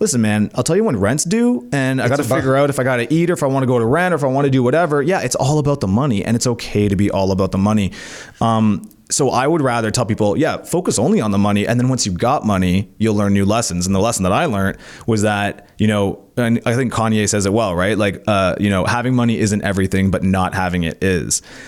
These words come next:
Speaker 1: And the thing that I was going through when the company sold was, now that you've got the money, you've got your bills paid, you don't have to worry about things anymore. You can kinda focus on a more of a life of abundance rather than life of scarcity.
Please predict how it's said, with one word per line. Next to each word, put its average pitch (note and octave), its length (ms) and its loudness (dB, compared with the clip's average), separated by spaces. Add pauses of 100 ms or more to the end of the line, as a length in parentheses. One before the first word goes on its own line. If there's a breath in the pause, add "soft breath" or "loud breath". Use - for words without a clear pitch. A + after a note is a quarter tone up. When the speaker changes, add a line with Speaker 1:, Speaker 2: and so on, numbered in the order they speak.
(520 loud breath)
Speaker 1:
And G#2 340 2 (100)
the G#2 100 2
thing D#3 200 -2
that B2 120 -2
I G#2 140 -2
was D#3 160 0
going G#2 240 0
through G2+ 100 2
when F#2+ 120 0
the F#2 60 -2
company C#3+ 340 -2
sold G2 340 0
was, F#2 460 2 (560)
now A#2 300 2
that E3+ 140 0
you've D3 100 0
got A#2+ 160 0
the A2 80 0
money, G2+ 240 2
you've G2 140 2
got G2+ 120 2
your G2+ 120 0
bills F#2+ 260 2
paid, F#2 320 0
you F#2+ 60 2
don't G#2 100 2
have A#2+ 60 -2
to A2 100 0
worry G2+ 400 2
about F#2+ 260 0
things F#2+ 220 0
anymore. F#2 380 2
You F#2 120 0
can G2 140 0
kinda A2 220 -2
focus G#2 500 -2
on F#2+ 380 0
a G2+ 80 0
more G#2 220 4
of G2+ 40 0
a G2+ 60 0
life G2+ 200 0
of F#2 80 -2
abundance F#2+ 520 0
rather G2 240 0
than F#2+ 100 0
life F#2 160 -2
of F2 80 -4
scarcity. G2+ 600 0